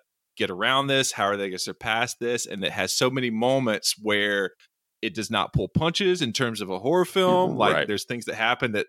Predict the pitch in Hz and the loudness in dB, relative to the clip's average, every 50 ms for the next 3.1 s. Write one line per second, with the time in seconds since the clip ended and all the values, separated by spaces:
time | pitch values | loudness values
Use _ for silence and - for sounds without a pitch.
0 | - - - 123 110 - 120 95 101 101 95 92 85 - - 104 107 101 101 98 | -4 -4 -2 -2 -2 -2 -4 -2 0 0 2 2 0 0 0 -2 0 2 0 0
1 | 92 104 95 - - 107 98 - - 151 151 165 170 175 170 170 - - - - | 2 0 0 0 0 -2 -2 2 4 6 6 8 6 6 4 2 0 -10 -18 -18
2 | - - - 107 120 123 139 143 110 120 131 - 85 95 107 120 110 - 135 131 | -14 -6 -2 0 2 4 4 4 4 2 2 2 2 2 4 4 4 4 2 2
3 | 135 - | 2 0